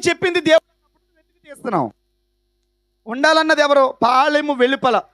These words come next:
అంటే దూరంగా పెట్టారనుకోండి, మనుషులకు దగ్గరగా ఉన్నట్టు దూరం అయిపోయినట్ట. దేవుడు "నేను వారిలో ఉండాలనుకుంటున్నానంటే" మోషే మాత్రం దూరంగా వేస్తున్నాడు. దేవుడు ప్రణాళిక ఏంటి? మోషే చేస్తున్న పని ఏంటి?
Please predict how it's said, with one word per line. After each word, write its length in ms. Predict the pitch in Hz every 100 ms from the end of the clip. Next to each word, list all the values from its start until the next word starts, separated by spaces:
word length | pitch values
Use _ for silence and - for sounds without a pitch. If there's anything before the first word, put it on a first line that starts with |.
| - _ 175
అంటే 360 | 196 254 359 - _ _ _
దూరంగా 500 | 160 202 233 240 254
పెట్టారనుకోండి, 840 | 226 220 214 196 175 156 135 117 _ _ _ _ 190
మనుషులకు 380 | 226 254 262 247
దగ్గరగా 300 | 208 247 247
ఉన్నట్టు 240 | 247 262
దూరం 200 | 247 240
అయిపోయినట్ట. 600 | 233 226 208 202 190 175 147 _ _ _ _ _ _ _ _
దేవుడు 400 | 196 247 320 330
"నేను 200 | 302 285
వారిలో 360 | 247 240 294 311
ఉండాలనుకుంటున్నానంటే" 1040 | 302 302 285 277 262 262 240 214 175 165 - _ -
మోషే 320 | 180 226 240
మాత్రం 360 | 233 220 214 185
దూరంగా 320 | 185 190 165
వేస్తున్నాడు. 360 | 151 156 127 - _
దేవుడు 400 | 226 277 349 359
ప్రణాళిక 500 | 339 285 285 214 214
ఏంటి? 240 | 196 220 339
మోషే 280 | 339 339
చేస్తున్న 360 | 320 311 - 320
పని 240 | 311 302
ఏంటి? 380 | 302 294 277 277